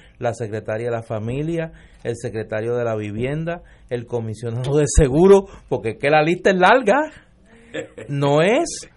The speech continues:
cómo podemos servirle mejor a las personas que están durmiendo a la intemperie allá en el sur, cómo podemos hacer más efectivo que llegue la ayuda, no,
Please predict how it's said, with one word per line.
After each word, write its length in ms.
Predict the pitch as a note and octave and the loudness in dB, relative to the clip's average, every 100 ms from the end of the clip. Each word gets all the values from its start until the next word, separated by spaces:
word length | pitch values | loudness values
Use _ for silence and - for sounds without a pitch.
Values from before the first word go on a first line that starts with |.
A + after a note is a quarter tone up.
| _ _ _ _ | _ _ _ _
cómo 360 | - A#3+ C#4 D#4 | -2 -2 -2 -4
podemos 560 | C#4+ B3+ B3+ B3+ B3 A3 - - _ _ - - | -4 -2 -2 -2 -4 -6 -12 -14 _ _ -20 -20
servirle 840 | - E3+ D#3 C#3 E3 G3+ G3+ G3+ | -8 -2 0 0 -4 -4 -2 -2
mejor 720 | E3+ C#3 B2 D#3 E3 B2 A2 - _ _ _ _ | -2 -2 -2 0 0 -2 -8 -16 _ _ _ _
a 120 | A#2+ A#2+ | -6 -4
las 240 | A#2 - | -4 -8
personas 760 | - A#2+ A2+ - C#3+ D#3+ D#3 - | -8 -6 -6 -6 -4 -4 -4 -6
que 100 | C3+ | -6
están 440 | A#2+ - C3+ C#3+ C#3+ | -6 -6 -4 -4 -2
durmiendo 560 | C3 A#2+ B2 C3+ C3+ | -4 -2 -4 -4 -4
a 60 | A#2+ | -4
la 100 | A2+ | -4
intemperie 840 | G#2+ A2 G2+ - A#2 A#2 A2+ G#2+ | -8 -8 -10 -10 -8 -8 -8 -12
allá 220 | G#2 G#2 | -10 -10
en 80 | A2+ | -10
el 140 | G#2+ | -12
sur, 420 | F#2+ - G2 G2+ G2 _ - - _ | -12 -12 -8 -10 -12 _ -20 -20 _
cómo 340 | - A#3 A#3+ A#3 | -4 -2 -2 -2
podemos 540 | G#3 G3+ G#3 G3+ F#3+ | -2 -2 -2 -4 -2
hacer 320 | D#3+ - F3+ | -4 -2 -2
más 260 | F3 E3+ E3 | -2 -2 -4
efectivo 880 | E3 - C#3+ - - D3 D#3+ D3 | -6 -4 -6 -6 -8 -6 -4 -6
que 160 | - A#2 | -6 -8
llegue 320 | A#2 B2+ B2+ | -6 -6 -6
la 80 | A#2 | -6
ayuda, 400 | G2+ G#2 G#2 G2+ | -8 -10 -10 -10
no, 480 | G2 G2 A2 F#3+ | -10 -8 -8 -8